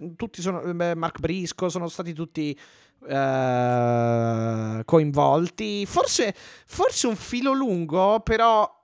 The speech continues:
però ci sta perché comunque hai otto persone dentro. Mm, non lo so, comunque non, eh, sa-, cioè è stato un ottimo, un, un buon opener, però chiaramente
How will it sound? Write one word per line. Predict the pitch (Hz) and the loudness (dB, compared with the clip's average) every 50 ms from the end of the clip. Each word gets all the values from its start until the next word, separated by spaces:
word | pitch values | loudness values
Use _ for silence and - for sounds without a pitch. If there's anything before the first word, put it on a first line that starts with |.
| _ _ _ _ _ _ _ _ _ _ _ | _ _ _ _ _ _ _ _ _ _ _
però | _ - 190 208 - | _ -2 0 2 2
ci | - - - 165 | 0 -2 -4 -6
sta | - - - 185 180 185 | -4 0 2 4 4 4
perché | 175 165 156 139 | 4 2 -2 -6
comunque | 151 156 156 160 170 160 - 175 156 | -4 -4 -4 -4 -4 -4 -2 -2 0
hai | 151 151 | 2 2
otto | 151 151 156 _ - 165 151 | 2 0 -2 _ -4 -4 -4
persone | 147 147 - - - 165 151 143 | -4 -4 -6 -6 -8 -8 -6 -6
dentro. | 147 147 139 131 127 123 120 - 127 127 123 - _ _ _ _ _ _ _ _ _ _ _ _ _ _ _ - 170 | -6 -6 -6 -6 -10 -10 -10 -8 -6 -6 -6 -8 _ _ _ _ _ _ _ _ _ _ _ _ _ _ _ -12 -10
Mm, | 170 175 175 180 185 | -8 -6 -6 -4 -2
non | 220 285 440 | -2 -2 0
lo | 370 226 | 0 0
so, | - 196 165 147 | 4 4 4 4
comunque | - - 196 214 262 262 - - 190 175 | 2 0 -2 -4 -4 -4 -2 0 0 0
non, | 175 175 170 170 170 165 | 0 -2 -4 -4 -4 -2
eh, | 165 165 160 160 160 160 156 156 156 | -2 0 0 0 0 0 0 -2 -2
sa-, | - - 214 - 226 208 | -2 -2 -4 -4 -4 -2
cioè | - - 262 190 | 2 2 2 4
è | 170 | 2
stato | - 190 170 190 | 0 0 0 0
un | 208 | -2
ottimo, | 240 254 - - 226 208 196 175 - | -2 -4 -4 -4 -4 -2 -2 -2 -4
un, | 165 190 190 190 185 180 175 170 | -4 -6 -6 -6 -6 -8 -8 -8
un | 175 185 170 | -6 -6 -2
buon | 156 196 240 240 220 | 2 4 4 4 4
opener, | 196 196 185 170 202 185 190 202 208 208 202 208 214 208 196 190 | 4 2 0 0 -2 -2 -2 -2 -4 -4 -4 -2 -2 -2 0 0
però | - 160 156 147 | 2 4 4 4
chiaramente | 131 - 165 156 156 165 185 196 180 - 160 147 143 - _ | 2 2 2 4 4 4 4 2 2 2 2 2 2 0 _